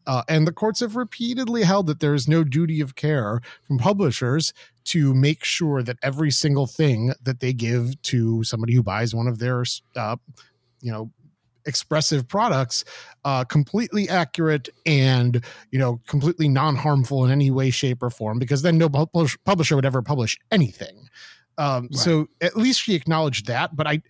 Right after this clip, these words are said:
Speaker 1: I don't really see, I, what she's getting at really is that she wants people to be able to bring the claims in court to fail and thus cost the platforms a lot of money, uh,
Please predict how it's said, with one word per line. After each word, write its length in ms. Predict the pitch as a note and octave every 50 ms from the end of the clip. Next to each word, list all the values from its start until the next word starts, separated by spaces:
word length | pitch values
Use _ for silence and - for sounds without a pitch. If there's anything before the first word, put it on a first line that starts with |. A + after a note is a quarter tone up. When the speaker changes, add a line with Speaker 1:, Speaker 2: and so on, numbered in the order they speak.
| - - - - - - -
Speaker 1:
I 20 | D3
don't 240 | D#3+ G3+ G#3+ -
really 320 | D#3+ E3 F3+ F3 D#3 C#3+ B2+
see, 480 | A#2+ - - - E3+ D#3+ D3+ D3 D3 - D#3+
I, 60 | F3
what 440 | E3+ D#3+ D3+ D3+ D#3 D3+ F#3 F#3 -
she's 240 | - G3+ D#3+ A2+
getting 260 | - A#3+ A#3+ F#3+ C3+ C3
at 140 | A#2 G#2
really 280 | B2+ E3+ E3 B2+ A2+ A2
is 120 | A2+ -
that 140 | - B2+ A#2
she 160 | - - D3
wants 260 | B2 B2+ C#3 C#3 A#2+ -
people 340 | - E3 C#3 - A#2+ A2+ -
to 300 | - - B2 G#2+ G#2 G2
be 260 | G#2+ B2 B2+ A2 B2+
able 200 | C3 A2+ A#2 A#2 A2
to 220 | - - C3+ A2+
bring 340 | F#2+ G2+ C#3 F#3+ A3+ G3 D#3
the 100 | C3+ B2+
claims 400 | - - C3 B2 B2 A#2 - B2
in 100 | A2 G#2+
court 320 | - - C3+ A2 G2 -
to 160 | - - B2+ -
fail 520 | - - G#3 G3 D#3+ C3 A#2+ G#2+ A#2 A#2+ - - - - - _ -
and 160 | C#3 C3+ B2+
thus 180 | B2+ A#2 - -
cost 380 | - - - B2 A2+ - -
the 80 | - A#2+
platforms 500 | - C3 A#2+ A2+ - - C3 A2+ G#2+ G2+
a 60 | A2+
lot 200 | A2+ A2 G#2 G2+
of 120 | G#2 - -
money, 460 | F3+ A3 G#3+ D#3 C3+ C3 B2 A#2 A#2+ - - - - _ _ _
uh, 140 | C3 B2+